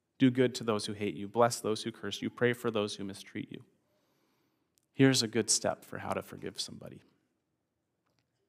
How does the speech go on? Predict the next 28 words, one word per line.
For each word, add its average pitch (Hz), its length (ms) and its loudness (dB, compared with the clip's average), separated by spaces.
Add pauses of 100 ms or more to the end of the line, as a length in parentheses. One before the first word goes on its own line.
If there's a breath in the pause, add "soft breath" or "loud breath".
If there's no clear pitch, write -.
(320)
You 135 80 8
do 147 120 12
good 170 180 8
for 151 120 -4
them 120 160 4
if 113 120 -4
you 117 80 -2
can. 104 240 2 (1500)
So - 180 4
if 139 100 4
it's 131 120 4
someone 151 240 6
who's 143 180 2
in 147 60 2
your 147 100 4
regular 143 420 4
life 143 320 4
and 127 100 2
you're 117 100 0
mad 131 200 4
at 175 80 4
them, 226 240 2 (320)
do 175 120 6
some 170 200 0
good 160 180 -2
things 143 240 4
for 117 200 6
them. 104 160 -2